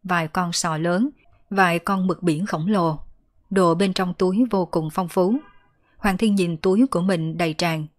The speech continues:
hắn mới mò một lát mà đã được nhiều như vậy. Hoàng Thiên cảm thán, đồ trong vùng biển này quả thật rất phong phú. "Ôi, một con mực thật to. Để xem mày trốn đi đâu." Hoàng Thiên nhanh tay nhanh mắt,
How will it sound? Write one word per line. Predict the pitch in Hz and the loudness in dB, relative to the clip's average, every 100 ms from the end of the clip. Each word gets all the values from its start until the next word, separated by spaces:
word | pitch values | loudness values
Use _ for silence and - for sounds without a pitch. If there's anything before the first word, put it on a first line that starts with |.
| _ _ | _ _
hắn | - 196 | -4 0
mới | 196 196 | 2 2
mò | 254 185 | 2 2
một | 165 165 | 0 -2
lát | 202 262 302 | 0 0 -2
mà | - 180 160 | -4 -2 -2
đã | 160 156 | -4 -2
được | 196 160 | -2 -2
nhiều | 170 160 | -2 0
như | 185 175 | -2 -2
vậy. | 170 156 156 _ _ _ _ | -2 -4 -6 _ _ _ _
Hoàng | 185 156 | -6 -4
Thiên | 175 180 175 | -2 -4 -2
cảm | 170 151 | -4 -4
thán, | 196 185 233 302 _ _ _ _ | -2 0 0 -2 _ _ _ _
đồ | 190 180 170 165 | 4 4 4 2
trong | 190 | -2
vùng | 180 165 | -2 -2
biển | 160 151 208 | -2 -4 -2
này | 180 160 - | -2 -4 -4
quả | - 170 | -6 -4
thật | 202 165 | -6 -4
rất | 202 247 | -4 -4
phong | - 185 | -4 -6
phú. | 156 180 185 269 _ _ _ _ _ _ _ _ _ _ _ | -2 0 0 -4 _ _ _ _ _ _ _ _ _ _ _
"Ôi, | 170 175 160 - - | 6 6 4 -8 0
một | 175 | 0
con | 208 175 170 | 2 0 0
mực | 156 - | -2 0
thật | 165 - | -2 4
to. | 175 180 - _ _ _ _ _ _ _ | 6 6 4 _ _ _ _ _ _ _
Để | 170 | -4
xem | 180 180 175 156 - | -2 0 0 -4 -4
mày | 175 156 | -2 2
trốn | 185 180 233 | 2 4 4
đi | 175 | 4
đâu." | 170 160 - - _ _ _ _ _ _ | 2 -2 -6 -20 _ _ _ _ _ _
Hoàng | - 185 | -4 -2
Thiên | 160 196 190 | 0 0 0
nhanh | 185 185 | 0 -2
tay | 175 185 180 | -4 -4 -4
nhanh | 180 175 | -4 0
mắt, | 220 285 | 0 -2